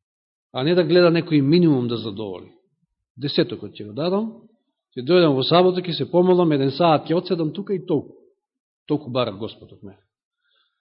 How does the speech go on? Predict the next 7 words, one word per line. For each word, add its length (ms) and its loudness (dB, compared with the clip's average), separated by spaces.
И 120 -2
ред 140 2
други 220 2
работи 320 2
да 100 -6
не 220 -4
спомнуваме. 500 -4